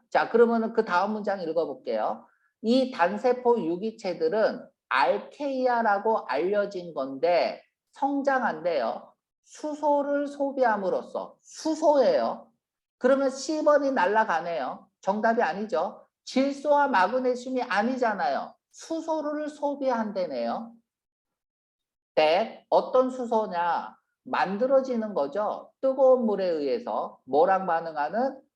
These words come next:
육백 피트, 즉 백팔십 미터 아래. 여기에 있는 베드락, 베드락 저, 아래 저자, 어, 거기에서 반응하는,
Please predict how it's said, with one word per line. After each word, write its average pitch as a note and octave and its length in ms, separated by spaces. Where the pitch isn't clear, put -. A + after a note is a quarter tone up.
육백 A#3+ 680
피트, - 640
즉 C4 300
백팔십 B3 680
미터 A#3 600
아래. C3+ 500
여기에 F#3+ 400
있는 A#3 520
베드락, F3+ 720
베드락 F3+ 600
저, - 500
아래 C#3+ 340
저자, A#2 760
어, G#2 240
거기에서 G3 720
반응하는, C3 840